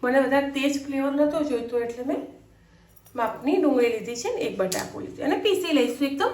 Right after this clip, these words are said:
પેસ્ટ જેવું કરવાનું છે. હવે લીસી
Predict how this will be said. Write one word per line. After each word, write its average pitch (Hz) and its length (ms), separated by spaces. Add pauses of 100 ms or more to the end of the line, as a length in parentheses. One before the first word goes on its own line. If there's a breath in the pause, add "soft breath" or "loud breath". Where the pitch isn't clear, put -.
(100)
પેસ્ટ 254 340
જેવું 214 280
કરવાનું 202 500
છે. - 220 (260)
હવે 233 200
લીસી 359 580